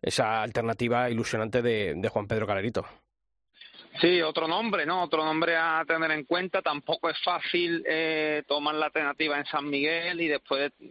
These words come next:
Speaker 2: también haber toreado tan poco y, y estar a la altura de, de la situación, creo que estuvo bastante bien. Y es otro nombre a, a tener en cuenta, claro. Eh, a Juan Pedro existe, bueno, a Juan Pedro como a otros toreros, ¿no?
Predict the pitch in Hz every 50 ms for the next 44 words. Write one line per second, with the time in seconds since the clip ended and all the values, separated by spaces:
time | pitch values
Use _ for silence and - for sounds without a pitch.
0 | - - 123 143 143 151 143 123 127 139 147 139 - 143 143 139 143 147 - 143
1 | 135 123 - 151 156 147 - 143 135 120 127 127 127 123 - - 123 123 127 131
2 | 117 117 - - - 131 131 135 139 139 139 131 - - 147 147 143 135 139 135
3 | 131 131 127 139 139 123 - - 147 147 135 123 - - 151 151 151 170 175 156
4 | 151 135 123 131 - - 135 127 127 131 131 - - - 139 131 127 - 135 135
5 | 139 156 180 180 - - - - - - - - - - 135 143 147 135 156 151
6 | 185 180 175 175 175 170 160 160 156 147 147 143 139 139 139 139 - 131 139 143
7 | - 143 139 139 135 135 123 - 165 185 190 175 - 135 120 - 143 156 170 151
8 | 104 - _ - - - - - - _ - 131 131 135 139 139 135 135 139 139
9 | 123 - 143 139 135 135 - 151 156 165 180 190 196 202 202 196 202 196 202 -
10 | - - 147 - - 156 147 - - 180 180 170 - - 135 135 123 120 117 113
11 | - 131 139 151 151 - 151 156 147 147 147 147 143 135 135 139 143 - 143 143
12 | - - - 151 151 147 131 120 113 127 165 180